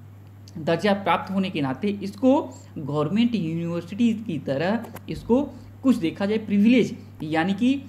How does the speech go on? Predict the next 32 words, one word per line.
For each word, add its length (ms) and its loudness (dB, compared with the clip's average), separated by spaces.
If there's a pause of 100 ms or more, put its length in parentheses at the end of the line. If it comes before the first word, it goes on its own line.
(140)
कुछ 160 4
विशेषाधिकार 800 -2
प्राप्त 380 -8
हो 80 -6
जाता 300 -4
है। 300 -6 (460)
और 220 4
ये 100 4
विशेषाधिकार 1040 -4 (200)
प्राप्त 380 -2
होने 220 -2
के 140 -6
बाद 440 -4 (400)
यूनिवर्सिटी 600 2 (160)
अपने 240 2
पाठ्यक्रम 600 -2 (320)
खुद 220 -8
तय 120 0
कर 140 -4
सकती 380 -6
है, 140 -2 (960)
प्रवेश 260 6
प्रक्रिया 640 0 (560)
अपने 260 2
खुद 200 -6
संचालित 500 -2
करेगी, 360 -2 (420)
फीस 300 4
इत्यादि 680 -2
खुद 200 -6
तय 140 0
करेगी, 440 0